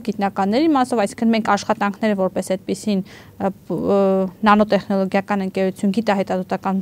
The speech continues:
փուլում ինչ հնարավորություն ունենք անելու, շարունակում ենք։ Միջազգային համագործակցությունները շատ, ը, ակտիվ այս պահին շարունակում են Հակոբ Ագանյանի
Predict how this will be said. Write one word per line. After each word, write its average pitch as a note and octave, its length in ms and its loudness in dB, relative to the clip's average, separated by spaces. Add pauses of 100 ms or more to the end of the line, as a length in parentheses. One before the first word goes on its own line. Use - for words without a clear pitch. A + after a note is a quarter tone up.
փուլում F#3+ 320 -2 (160)
ինչ G#3 100 0 (300)
հնարավորություն F#3+ 720 0 (140)
ունենք F#3+ 320 0 (560)
անելու, F#3+ 320 2 (220)
շարունակում G#3 640 2
ենք։ E4 200 2 (260)
Միջազգային A3+ 540 4
համագործակցությունները G3 960 0
շատ, G#3+ 240 -4
ը, G3 160 -4 (300)
ակտիվ F#3+ 340 -2
այս F#3+ 160 -6
պահին F#3+ 320 0
շարունակում F#3+ 580 -2
են F#3 120 -4 (260)
Հակոբ G3+ 380 0
Ագանյանի F#3+ 420 -2